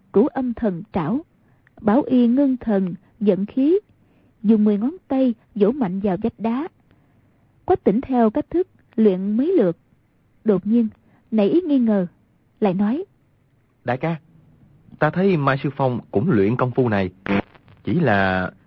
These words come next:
Speaker 2: y thị dùng người sống để luyện, lấy mười ngón tay vô vào đầu người sống, vô cùng tàn bạo."
Speaker 1: Chu Bá Thông nghe thế thì cả kinh, nghĩ thầm:
Speaker 2: "Phải rồi, Mai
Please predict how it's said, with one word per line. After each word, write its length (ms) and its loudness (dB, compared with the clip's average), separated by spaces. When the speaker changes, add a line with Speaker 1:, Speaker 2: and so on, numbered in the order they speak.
Speaker 2:
y 100 2
thị 260 -4
dùng 220 -2
người 140 -2
sống 200 0
để 100 0
luyện, 240 2
lấy 160 -2
mười 320 0
ngón 160 -2
tay 260 -2
vô 260 2
vào 100 0
đầu 140 2
người 240 0
sống, 220 -2
vô 280 0
cùng 200 0
tàn 260 -2
bạo." 300 -2
Speaker 1:
Chu 120 4
Bá 100 0
Thông 300 2
nghe 200 2
thế 300 -2
thì 340 2
cả 180 -4
kinh, 160 2
nghĩ 180 4
thầm: 260 -2
Speaker 2:
"Phải 340 -4
rồi, 200 -4
Mai 200 0